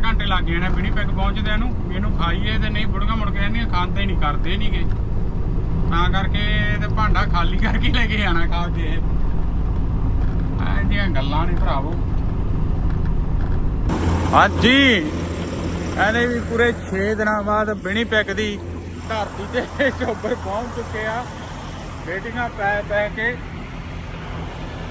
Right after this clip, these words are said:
ਆ ਛੱਡ ਗਏ ਟ੍ਰੇਲਰ ਯਾਰ। ਹੁਣ ਓਕੇ ਰਿਪੋਰਟ ਆ।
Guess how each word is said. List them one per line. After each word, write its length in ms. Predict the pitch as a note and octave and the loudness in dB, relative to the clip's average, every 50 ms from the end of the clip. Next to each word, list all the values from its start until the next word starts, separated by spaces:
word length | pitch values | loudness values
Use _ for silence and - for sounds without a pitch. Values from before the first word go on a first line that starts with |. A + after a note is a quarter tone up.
| - - - - - - - | -10 -10 -10 -8 -6 -2 2
ਆ 160 | F3 F#3+ G3+ - - - - | 2 2 2 0 -2 -2 0
ਛੱਡ 160 | F3 F3 E3+ | 0 2 2
ਗਏ 200 | F#3 G3 G#3 G#3+ | 2 2 2 2
ਟ੍ਰੇਲਰ 400 | G#3 G#3 G3+ G3+ G#3+ A3+ A3 A3 | 4 2 2 4 6 4 4 4
ਯਾਰ। 220 | G#3+ G3 F#3 F3+ F3+ | 4 4 2 2 0
ਹੁਣ 140 | F3+ F#3 F#3 F3 D#3 - - - - - - - - - - - - - - - - - - - - - - - - - - - - E2 E2 E2 E2 E2 E2 E2 E2 E2+ E2+ E2+ - - E2+ - - - - - - - - - - - - D#3+ E3+ | -2 -4 -6 -6 -8 -8 -12 -12 -12 -12 -12 -12 -12 -12 -12 -12 -12 -12 -12 -12 -12 -12 -12 -12 -10 -10 -10 -12 -12 -10 -10 -10 -10 -10 -10 -10 -10 -8 -8 -8 -8 -8 -8 -8 -8 -8 -8 -8 -8 -8 -8 -8 -8 -8 -8 -6 -6 -6 -6 -4 -4
ਓਕੇ 260 | E3+ - - G#3 A3 | -4 -2 0 2 2
ਰਿਪੋਰਟ 300 | A3+ G#3+ A3 A3 G#3+ G#3 | 2 4 2 2 4 4
ਆ। 100 | A3 G#3 | 4 2